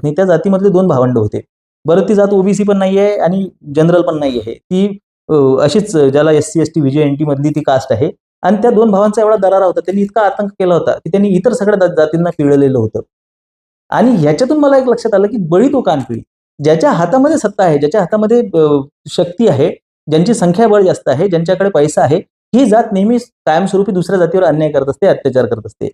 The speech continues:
पण कायमस्वरूपी या वर्चस्वाच्या संघर्षाला तुम्ही नेहमीच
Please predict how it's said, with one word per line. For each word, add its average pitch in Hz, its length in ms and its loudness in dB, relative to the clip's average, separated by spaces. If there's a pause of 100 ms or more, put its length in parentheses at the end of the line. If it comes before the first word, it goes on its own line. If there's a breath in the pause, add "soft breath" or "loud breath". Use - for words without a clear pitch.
(300)
पण 220 220 2
कायमस्वरूपी 220 800 0
या 247 240 2 (280)
वर्चस्वाच्या 240 640 0
संघर्षाला 156 520 -2 (720)
तुम्ही 240 280 4
नेहमीच 214 500 2